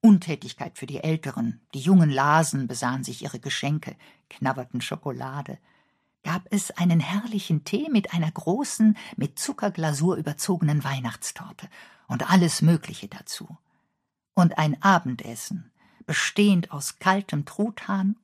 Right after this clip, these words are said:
und heißen Fleischpasteten. Gegen neun Uhr wurde der Weihnachtsbaum angezündet, an dem noch mehr Geschenke hingen.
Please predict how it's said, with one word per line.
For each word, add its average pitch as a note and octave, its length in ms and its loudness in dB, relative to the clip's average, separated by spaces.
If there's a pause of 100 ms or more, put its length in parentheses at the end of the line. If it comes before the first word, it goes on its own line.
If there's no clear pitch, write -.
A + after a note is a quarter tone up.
und B2 300 -8
heißen D3 440 -2
Fleischpasteten. - 1000 -4 (880)
Gegen D3 320 0
neun G3 360 8
Uhr G#3 380 4
wurde C#3 240 -2
der A#2 220 -6
Weihnachtsbaum F3 840 -2
angezündet, F3 800 -4 (380)
an D3+ 100 2
dem C#3 180 0
noch C#3+ 220 -2
mehr F#3 300 2
Geschenke - 560 -8
hingen. - 300 -14